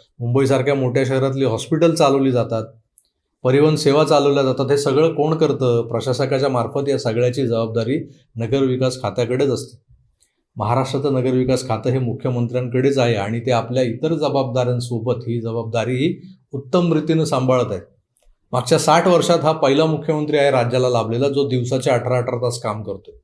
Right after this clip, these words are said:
या कालावधीत राज्यातल्या कानाकोपऱ्यातून आलेल्या कुठल्याही गरीब, श्रीमंत, लहान, थोर अशा गरजवंत नागरिकाला सहज उपलब्ध होतो. पहाटे तीन तीन वाजेपर्यंत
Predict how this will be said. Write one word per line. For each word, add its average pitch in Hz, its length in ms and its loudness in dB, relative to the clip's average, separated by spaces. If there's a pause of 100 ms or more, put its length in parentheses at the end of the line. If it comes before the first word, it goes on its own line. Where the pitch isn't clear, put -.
(920)
या 123 80 0
कालावधीत 143 800 0
राज्यातल्या 123 480 0
कानाकोपऱ्यातून 135 840 -2
आलेल्या 127 300 0
कुठल्याही 131 460 0
गरीब, 143 320 2
श्रीमंत, 131 440 -2
लहान, 127 320 0
थोर 131 260 -2
अशा 135 240 -2 (420)
गरजवंत 139 520 2
नागरिकाला 127 520 0
सहज 131 320 0
उपलब्ध 123 380 -2
होतो. 107 340 -8 (300)
पहाटे 131 300 0
तीन 156 300 0
तीन 190 180 4
वाजेपर्यंत 143 520 2